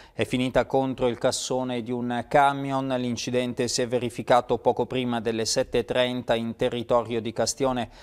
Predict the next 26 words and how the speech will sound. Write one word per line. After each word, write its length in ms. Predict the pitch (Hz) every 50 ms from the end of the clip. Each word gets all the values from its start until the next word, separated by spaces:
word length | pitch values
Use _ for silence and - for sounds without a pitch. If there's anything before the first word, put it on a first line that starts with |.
| - - - -
all'inizio 640 | - 113 113 117 117 120 123 123 110 - - 123 113
della 220 | 107 117 113 113
discesa 540 | 110 113 113 - - 139 135 127 107 117 110
verso 400 | 101 120 113 - - - 127 117
Colere. 640 | - - 143 135 131 131 135 139 135 131 139 127 - - - - - - -
L'auto 400 | 131 123 127 127 127 - - 127
della 220 | 113 127 120 120 117
donna 500 | 127 135 131 131 127 127 127 123 117 -
ha 100 | - 127
impattato 760 | 127 123 117 - 135 - - - 135 127 123 - 135 123 120
violentemente 880 | 113 131 135 131 127 123 113 - 127 120 135 139 135 127 117 - 120 110
per 220 | - 123 117 -
cause 360 | - - 113 120 123 110 123
imprecisate 840 | 123 117 110 - 120 123 - - 120 110 139 131 127 - - 131 113
contro 380 | - - 127 123 117 123 127
la 120 | 120 117 110
parte 400 | - 131 123 113 - - 123 110
posteriore 760 | - - 127 - - - 131 110 123 131 127 120 120 120 110
del 280 | 117 117 113 117 107
camion, 640 | - - 139 131 127 123 123 120 120 117 117 117 117 113
finendo 460 | - - 139 123 123 120 123 120 123
in 220 | 120 117 117 113
parte 520 | - 143 135 120 120 - - - - 120 107
sotto 460 | - - 123 113 - - - 113 107
al 320 | 104 107 107 107 107 104 -
cassone. 720 | - 113 110 - - - - 139 135 131 120 117 110 107